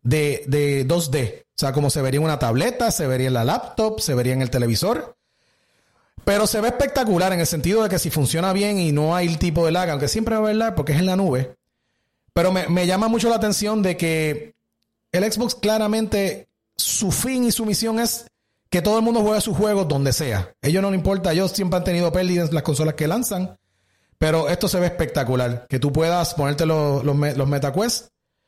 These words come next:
Lo que sí, eh, Metal, te quería decir era que esa fue la primera colaboración. Lo que estás viendo es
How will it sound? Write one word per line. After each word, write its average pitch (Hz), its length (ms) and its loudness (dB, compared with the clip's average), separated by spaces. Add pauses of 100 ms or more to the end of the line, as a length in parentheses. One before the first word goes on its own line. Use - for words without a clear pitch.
(340)
Lo 156 120 2
que 175 120 2
sí, 269 300 -2
eh, 185 560 0 (240)
Metal, 185 520 0 (440)
te 160 100 2
quería 160 300 2
decir 190 280 0
era 156 460 -2 (120)
que 147 640 0 (840)
esa - 200 -2
fue 233 100 2
la 240 100 2
primera 165 280 0
colaboración. 165 520 0
Lo 127 60 0
que 127 80 0
estás 170 180 -2
viendo 208 300 2
es - 260 -6